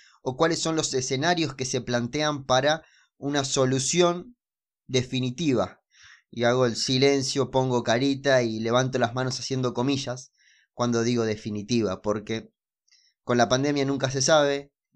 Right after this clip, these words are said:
con el fútbol fifa tampoco se sabe, porque sabemos que, eh, los poderosos mandan,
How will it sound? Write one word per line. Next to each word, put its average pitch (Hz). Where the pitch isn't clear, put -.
con 123
el 113
fútbol 131
fifa 135
tampoco 120
se 123
sabe, 123
porque 120
sabemos 120
que, 117
eh, 98
los 107
poderosos 127
mandan, 117